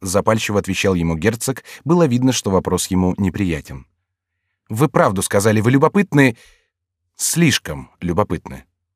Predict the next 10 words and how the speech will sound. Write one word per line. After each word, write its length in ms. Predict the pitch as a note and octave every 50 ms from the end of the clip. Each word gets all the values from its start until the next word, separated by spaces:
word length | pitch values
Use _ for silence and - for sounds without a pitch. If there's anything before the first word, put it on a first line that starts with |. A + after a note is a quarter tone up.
| _ _ _ _ _ _ _ _ _ _ _ _ _ _ _ _ -
«Вот 380 | E2+ F2 F#2+ B2+ E3 F#3+ -
вы 140 | D#3 E3 C#3+
каковы, 400 | - B2+ A2 B2 A#2 A2+ G#2 F2
принц!» — 540 | - - A#2+ C3+ A#2+ F2+ D2+ - - - - -
воскликнул 500 | - F2 - - F#2 F2 - - F2 D#2+
Бюсси 360 | C#2 D2+ D#2+ - - - C3+ -
с 100 | - -
обыкновенной 600 | F2 E2+ - - E2 D#2+ E2+ G2 G2+ F#2+ F#2+ F2+
своей 300 | - - D#2+ D2+ D#2 D2
смелостью. 720 | - - D#2+ D2 C#2 B1+ B1+ - - - - C#2 -